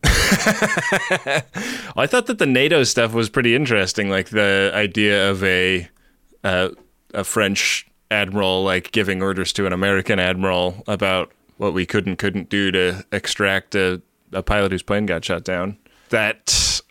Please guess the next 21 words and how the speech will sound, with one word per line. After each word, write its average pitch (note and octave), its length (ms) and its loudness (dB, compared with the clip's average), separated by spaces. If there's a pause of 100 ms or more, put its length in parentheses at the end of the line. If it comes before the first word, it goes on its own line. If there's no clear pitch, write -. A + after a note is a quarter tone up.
(280)
a A2 80 0
tough A2+ 300 -2
pill A#2+ 180 2
to G#2+ 80 2
swallow. A2 480 2
Like, F2+ 240 0
"Oh, A2 140 4
you're G2+ 160 4
not G#2 220 0
my G2+ 120 2
countryman. G2 540 -2
Who F#2+ 140 0
are G2 100 2
you F#2+ 160 0
to G2 80 -2
tell F#2+ 240 0
me F#2+ 540 2 (280)
what G2+ 140 -2
I G2 140 0
can F2+ 180 -4
do?" E2+ 400 0